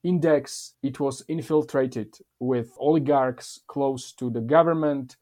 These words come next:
and this was followed by the resignation of most of the journalists. And it was the, the,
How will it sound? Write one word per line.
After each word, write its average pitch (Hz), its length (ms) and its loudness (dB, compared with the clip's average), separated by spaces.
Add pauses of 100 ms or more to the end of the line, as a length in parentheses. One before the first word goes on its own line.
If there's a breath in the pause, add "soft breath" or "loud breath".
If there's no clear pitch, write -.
(140)
and 131 400 -2 (160)
this 147 300 -2
was 131 160 -4
followed 135 500 2
by 123 220 2
the 117 520 -2 (240)
resignation 135 680 -2
of - 180 -10
most 143 460 0
of 117 260 -6
the 110 320 -6 (200)
journalists. 175 720 2 (160)
And 156 240 0
it 175 160 -2
was 170 300 2
the, 147 140 -2
the, 147 420 2